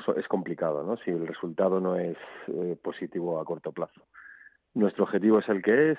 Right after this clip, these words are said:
es consolidar el equipo en plata, seguir sacando jugadores de nuestra academia, y luego si nos podemos dar alegrías como la que nos hemos dado este año, pues muchísimo mejor.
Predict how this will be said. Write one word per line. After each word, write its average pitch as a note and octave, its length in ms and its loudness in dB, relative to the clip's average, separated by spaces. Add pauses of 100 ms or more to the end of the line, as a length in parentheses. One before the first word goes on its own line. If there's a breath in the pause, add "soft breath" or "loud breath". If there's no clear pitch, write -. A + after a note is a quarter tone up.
es A2 120 -8
consolidar F#2 520 2
el F#2 100 0
equipo F2+ 220 -2
en F2 80 -6
plata, A#2+ 560 4
seguir F2+ 300 -4
sacando E2+ 300 -6
jugadores E2+ 480 -4
de E2+ 60 -8
nuestra E2+ 260 -8
academia, G#2+ 560 -2 (760 loud breath)
y C3+ 60 -2
luego F2 320 0 (100)
si - 60 -4
nos E2 100 -4
podemos E2+ 340 -2
dar E2+ 120 0
alegrías F2 440 0
como E2+ 200 -4
la F2+ 100 0
que E2+ 80 -4
nos E2 160 -6
hemos E2+ 180 -2
dado D#2 120 -4
este - 160 -4
año, F2+ 180 -2
pues D2+ 160 -8 (180)
muchísimo E2+ 440 -6
mejor. - 240 -8